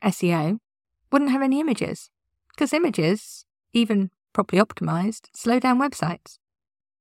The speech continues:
And they would be written in a way to emphasise the keywords you want to get found for.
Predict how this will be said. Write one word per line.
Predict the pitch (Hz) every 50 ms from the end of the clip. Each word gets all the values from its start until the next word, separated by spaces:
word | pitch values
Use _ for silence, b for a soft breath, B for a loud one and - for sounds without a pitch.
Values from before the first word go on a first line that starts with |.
| _ _ _ _ _ _ _ _ _
And | - 240 262
they | 277
would | 262 254 247
be | - 233 226
written | 226 220 202 202
in | 226 220 208
a | 196
way | 180 165 170 180
to | 185 - - 226
emphasise | 214 208 208 - - 214 202 196 -
the | -
keywords | - - - 202 180 165 151 147 165 - -
you | 165
want | 165 156 156
to | -
get | - 170 175 -
found | - 220 226 220 202
for. | - - 131 - -